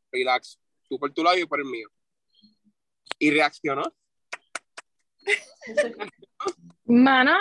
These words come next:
Speaker 2: es que de verdad, puñeta, dos veces.
Speaker 1: ¿Qué, qué?
Speaker 2: No.
Speaker 1: Entonces, dije, "Mira, ahora tú se te das la
Speaker 2: Los
Speaker 1: cita".
Speaker 2: nervios otra vez te traicionaron esta vez.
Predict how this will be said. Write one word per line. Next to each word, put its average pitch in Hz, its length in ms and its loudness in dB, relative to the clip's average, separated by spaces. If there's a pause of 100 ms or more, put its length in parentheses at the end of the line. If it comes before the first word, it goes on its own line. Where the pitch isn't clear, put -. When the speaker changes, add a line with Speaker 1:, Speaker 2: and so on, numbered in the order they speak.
(140)
Speaker 2:
es 285 240 0
que 302 120 2 (140)
de 294 220 0
verdad, 262 600 -4
puñeta, 233 440 -6
dos 247 180 -4
veces. 233 460 -8 (540)
Speaker 1:
¿Qué, 170 180 -4
qué? 214 220 -2
Speaker 2:
No. 175 80 -2
Speaker 1:
Entonces, 202 240 -4 (460)
dije, 180 220 -8
"Mira, 165 380 -4 (280)
ahora 160 360 0 (100)
tú 302 200 0
se 381 180 -6
te 285 120 -6
das 277 120 -4
la 254 160 0
Speaker 2:
Los 302 120 6
Speaker 1:
cita". 285 200 0
Speaker 2:
nervios 262 420 0 (120)
otra 359 240 -2
vez 370 160 -8
te 359 100 -8
traicionaron 349 760 -10
esta 339 240 -10
vez. 240 200 -8